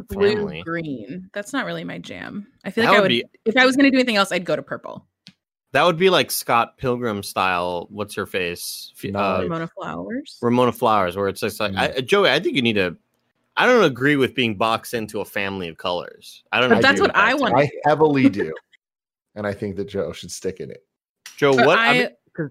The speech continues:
Speaker 1: teal's so cool. What if it's, like, teal to purple?
Speaker 2: But here's the thing. Going from pink to teal, gonna be real hard. Going from pink to purple, way easier.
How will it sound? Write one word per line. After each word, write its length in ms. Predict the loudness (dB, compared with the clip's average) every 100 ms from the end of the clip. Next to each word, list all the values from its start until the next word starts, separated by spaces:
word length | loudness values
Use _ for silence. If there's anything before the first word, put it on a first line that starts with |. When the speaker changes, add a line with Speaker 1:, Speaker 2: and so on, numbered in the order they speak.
| -8
Speaker 1:
teal's 340 | -6 -4 -4
so 220 | -2 -2
cool. 480 | -4 -6 -4 -4 -2
What 160 | -2 -2
if 100 | -2
it's, 140 | -2
like, 180 | -4 -4
teal 320 | -4 0 0
to 100 | 0
purple? 520 | -4 -6 -6 -10 -16 _ _ _ _ _ _ _ _ 2
Speaker 2:
But 120 | 4
here's 200 | 4 2
the 80 | 0
thing. 320 | -2 -2 -4
Going 300 | 0 2 4
from 180 | 2 0
pink 300 | 0 2 2
to 80 | -2
teal, 320 | -4 0 0
gonna 220 | 2 -2
be 100 | -2
real 220 | -2 -2 0
hard. 280 | -2 -4 -4
Going 240 | -6 -4
from 140 | -6 -8
pink 200 | -10 -10
to 60 |
purple, 480 | -4 -2 0 0 0
way 140 | -2 -4
easier. 580 | -6 -10 -10 -12 -14